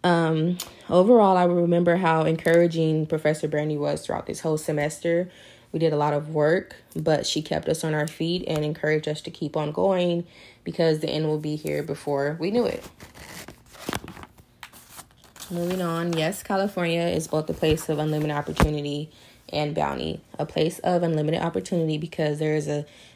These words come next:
good job market, and it's a great place if you wanted to start a small business. Um, and bounties because it seems as if everyone, um, has their own territory.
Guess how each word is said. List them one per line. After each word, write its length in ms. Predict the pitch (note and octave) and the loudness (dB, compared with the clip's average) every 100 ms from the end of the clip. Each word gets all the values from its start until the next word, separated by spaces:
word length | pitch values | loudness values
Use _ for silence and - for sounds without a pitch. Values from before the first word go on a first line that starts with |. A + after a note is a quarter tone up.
| _ | _
good 220 | A3+ A#3 | 2 2
job 300 | F#3 E3 E3+ | 4 4 6
market, 500 | E3+ E3 E3+ F3 E3 - | 4 0 0 2 2 2
and 280 | D#3 D3+ | 0 2
it's 200 | D#3+ D#3+ | 0 0
a 160 | E3 D#3 | 0 0
great 280 | D#3 E3 E3 | 2 0 0
place 560 | D#3+ D#3 D#3 - - - | -2 -2 -4 -10 -12 -4
if 300 | D3+ D#3 D#3 | -4 -4 -8
you 240 | D#3 D3+ | -6 -4
wanted 240 | D3+ D3 | -4 -4
to 100 | D#3 | -6
start 240 | D#3+ D3+ D#3+ | -6 -4 -6
a 40 | |
small 280 | D#3+ D#3 D3+ | -6 -4 -4
business. 640 | E3+ A#3+ - - - - - _ _ - _ _ _ _ _ - | 0 0 0 -8 -8 -12 -16 _ _ -20 _ _ _ _ _ -4
Um, 540 | D#3+ E3 D#3 C#3+ C#3+ F3 - - - | 0 4 4 2 -2 -8 -12 -16 -2
and 220 | F3 F3 | 2 4
bounties 340 | E3 F3 F3+ | 4 4 2
because 760 | E3+ F3 E3+ D#3+ D#3 E3+ - - - _ - - | 0 0 2 4 4 0 -8 -14 -20 _ -8 -4
it 80 | |
seems 260 | F#3 C4 C4 | 2 4 6
as 160 | A#3 A3 | 4 4
if 140 | G#3+ | 2
everyone, 960 | E3 E3+ G3 F#3+ F#3 F#3 F#3 F#3+ G3 - - - _ _ - | 4 4 4 2 2 2 2 0 -4 -8 -20 -20 _ _ -4
um, 460 | - E3+ D#3+ D#3 - | 0 2 2 0 -4
has 460 | - G3 F#3 F3+ E3+ | -6 4 6 6 4
their 160 | D#3+ | 2
own 260 | D#3 D#3 D#3+ | 2 2 0
territory. 720 | - - - - - - | 0 -2 -2 -4 -4 -4